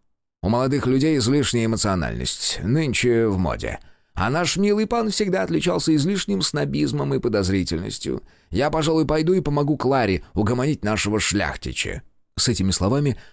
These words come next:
глава немецкого клуба вышел вслед за женой и паном Берженским. Через несколько минут вся троица вернулась обратно в гостиную. Хозяйка дома несла поднос со второй порцией штруделя,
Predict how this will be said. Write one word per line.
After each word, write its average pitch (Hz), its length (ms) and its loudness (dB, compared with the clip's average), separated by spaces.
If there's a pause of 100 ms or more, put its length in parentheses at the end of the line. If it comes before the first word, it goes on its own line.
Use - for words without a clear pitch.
глава 113 240 2
немецкого 113 440 0
клуба 185 280 0
вышел 123 380 2
вслед 87 360 0
за 73 120 -4
женой 123 340 0
и - 40 2
паном 82 420 -2 (240)
Берженским. 64 800 -4 (360)
Через 170 220 2
несколько 202 340 2
минут 170 260 2
вся 113 160 0
троица 117 360 2
вернулась 92 400 2
обратно 87 320 0
в - 20 -4
гостиную. 65 640 -4 (220)
Хозяйка 226 380 0
дома 196 260 4
несла 160 320 2
поднос 101 460 0
со 113 100 0
второй 147 300 0
порцией 107 360 0
штруделя, 73 680 -2